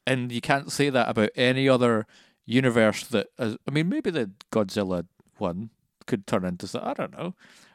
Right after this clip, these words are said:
But, like, all of, I guess Fast and Furious, uh, no, not Fast and Furious, but, like, there's, there's no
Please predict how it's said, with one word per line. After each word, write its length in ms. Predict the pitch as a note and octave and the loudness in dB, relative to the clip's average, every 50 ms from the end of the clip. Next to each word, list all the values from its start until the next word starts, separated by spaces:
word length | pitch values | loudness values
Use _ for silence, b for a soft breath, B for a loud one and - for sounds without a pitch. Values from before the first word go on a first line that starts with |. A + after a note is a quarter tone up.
| b b | b b
But, 140 | C3 C#3 - | -2 0 2
like, 180 | C#3+ C3 C3 - - B B B B B B B B B B B B _ _ _ - - - | 2 0 0 -2 -6 B B B B B B B B B B B B _ _ _ -18 -2 2
all 400 | C#3+ D3+ E3+ F3+ F#3 F#3 - - - | 6 8 8 8 8 6 4 2 0
of, 160 | D#3 - - - | -6 -4 -6 -8
I 100 | F#3+ F#3+ | -8 -8
guess 260 | E3 - - F#3+ - - | -8 -6 -6 -6 -6 -4
Fast 320 | - F#3+ F#3 F#3 - - | -4 -4 -4 -4 -6 -10
and 80 | F#3+ - | -16 -12
Furious, 300 | - C4+ B3+ C4+ G4+ - | -8 -8 -8 -6 -8 -8
uh, 100 | - A2+ - | -8 -8 -8
no, 220 | - G#2+ G2+ F#2 F2 | -6 -4 -4 -4 -4
not 160 | F2+ F#2 - | -6 -8 -10
Fast 160 | - F2+ - | -12 -12 -12
and 40 | - | -10
Furious, 140 | - - - - | -12 -10 -2 0
but, 140 | - A3+ A3+ | 2 4 4
like, 280 | B3 A#3+ G#3 F#3+ A#3+ | 2 2 0 -2 -12
there's, 260 | D#4 C#4 C4+ - - - _ _ _ G#3 G3 F#3 _ _ _ _ _ | -14 -14 -12 -12 -14 -16 _ _ _ -20 -20 -20 _ _ _ _ _
there's 160 | - F#3 E3+ - | 4 4 6 6
no 400 | G3 G3 G3 G3 F#3 D#3 B2+ | 6 8 8 8 6 4 4